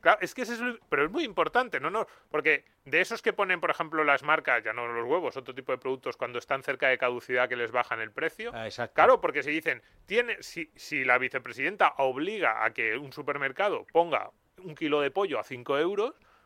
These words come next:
Speaker 1: pues a lo mejor el supermercado lo que hace es el mismo pollo que tenemos ahora, lo sigue poniendo al precio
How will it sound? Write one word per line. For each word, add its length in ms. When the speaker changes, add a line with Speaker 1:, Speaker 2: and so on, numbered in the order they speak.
Speaker 1:
pues 140
a 120
lo 60
mejor 280
el 60
supermercado 500
lo 100
que 60
hace 280
es 160
el 140
mismo 320
pollo 240
que 80
tenemos 380
ahora, 240
lo 140
sigue 240
poniendo 380
al 160
precio 440